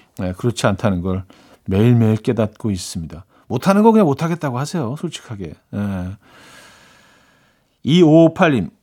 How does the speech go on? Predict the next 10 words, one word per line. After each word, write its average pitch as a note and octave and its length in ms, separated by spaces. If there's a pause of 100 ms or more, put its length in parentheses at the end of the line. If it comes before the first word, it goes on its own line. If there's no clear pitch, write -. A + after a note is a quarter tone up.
"올해 E3 320
첫 - 320
자취를 C#3+ 440
시작했는데요. A#2+ 680
동생이 C#3 440
주말이면 C3+ 640
놀러 B2+ 300
와서 B2+ 400
자고 A#2 280
가요. A2 320